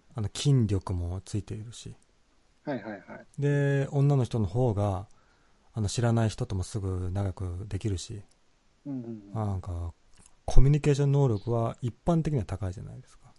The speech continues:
Speaker 2: そうですね。
Speaker 1: そうそうそう。それで、そういう違いがありますよねって言っても、「いや、それ差別じゃん」っていう人はちょっと僕は、あの、頭を、
Speaker 2: あー。
Speaker 1: 頭が悪いのかなって思っちゃいますけど。
Speaker 2: まあ、湧いてますよね、それ。
Speaker 1: 湧いてるのかなって思っちゃいますけどね。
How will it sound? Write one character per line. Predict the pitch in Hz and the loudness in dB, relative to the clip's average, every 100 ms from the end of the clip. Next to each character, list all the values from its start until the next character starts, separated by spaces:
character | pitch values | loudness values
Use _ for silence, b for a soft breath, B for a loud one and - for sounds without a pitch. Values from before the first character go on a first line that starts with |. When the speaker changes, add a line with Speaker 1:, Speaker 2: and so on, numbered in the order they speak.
| - | -6
Speaker 2:
そ | - 120 | -2 -2
う | |
で | 98 - | -2 -14
す | |
ね。 | 131 143 _ - | -16 -16 _ -18
Speaker 1:
そ | - | -14
う | 95 | -12
そ | |
う | - - | -14 -16
そ | 147 | -16
う。 | 143 _ | -20 _
そ | - 123 | -8 -2
れ | 147 | 2
で、 | 156 160 156 156 - B B B | 4 4 4 2 -4 B B B
そ | - 143 | 2 4
う | |
い | 143 | 6
う | |
違 | |
い | 139 - 135 139 135 | 4 0 0 2 2
が | |
あ | 131 | 2
り | 139 | 2
ま | 151 | 0
す | - | 0
よ | 107 | 2
ね | 147 | 2
っ | |
て | 175 _ 107 | 0 _ -8
言 | 92 | -8
っ | |
て | - - | -6 0
も、 | 123 110 95 - | 2 2 0 -4
「い | 117 | -6
や、 | |
そ | 92 110 | -4 -2
れ | 107 101 | -2 -2
差 | - 104 | -4 -2
別 | 95 - | -2 -4
じ | - | -6
ゃ | 87 | -6
ん」 | |
っ | 87 | -8
て | 98 | -4
い | 104 104 | -4 -4
う | 104 | -6
人 | - 143 | -6 -4
は | 139 | -4
ち | - | -6
ょ | |
っ | |
と | - | -8
僕 | 92 92 - | -8 -8 -8
は、 | 92 98 - b b b b b | -8 -10 -14 b b b b b
あ | 101 | -6
の、 | 85 85 - B | -6 -8 -12 B
頭 | 110 - 107 | -8 -2 0
を、 | 87 | 0
Speaker 2:
あ | 104 - | -4 -6
ー。 | 110 | -4
Speaker 1:
頭 | - 110 95 | 0 0 0
が | 92 | -2
悪 | 95 110 | -4 -4
い | 104 | -4
の | 87 | -6
か | 107 | -6
な | 165 | -6
っ | |
て | - 120 | -6 -10
思 | |
っ | 101 | -10
ち | |
ゃ | - | -12
い | |
ま | 113 | -16
す | - | -16
け | 131 | -16
ど。 | 127 135 | -16 -16
Speaker 2:
ま | 117 | -12
あ、 | |
湧 | 107 117 | -6 -6
い | 120 | -6
て | 120 | -8
ま | 117 | -10
す | - | -16
よ | 117 | -18
ね、 | 113 110 | -18 -14
そ | - | -8
れ。 | |
Speaker 1:
湧 | 107 | -6
い | 95 | -4
て | 104 | -6
る | 92 | -6
の | 85 | 0
か | - - | 4 6
な | |
っ | 147 | 6
て | 90 | 4
思 | 104 | 2
っ | |
ち | 98 | 0
ゃ | |
い | 87 | -4
ま | |
す | - | -6
け | 92 | -8
ど | 113 | -2
ね。 | 131 | 0